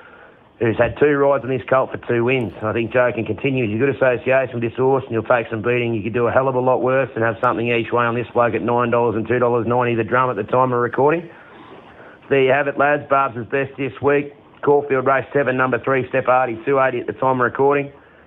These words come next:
My best value, Rosehill Race eight, number one, Militarise, nine dollars and two dollars ninety at the time of recording.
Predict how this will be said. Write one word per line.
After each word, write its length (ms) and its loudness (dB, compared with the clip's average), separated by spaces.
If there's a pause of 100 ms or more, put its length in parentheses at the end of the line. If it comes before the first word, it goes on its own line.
(100)
My 80 -2
best 280 -2
value, 360 2
Rosehill 500 2
Race 320 0
eight, 260 0
number 240 0
one, 320 2
Militarise, 640 0
nine 280 0
dollars 300 2
and 120 -6
two 120 0
dollars 240 0
ninety 280 -2
at 80 -4
the 60 -8
time 260 -4
of 60 -4
recording. 460 0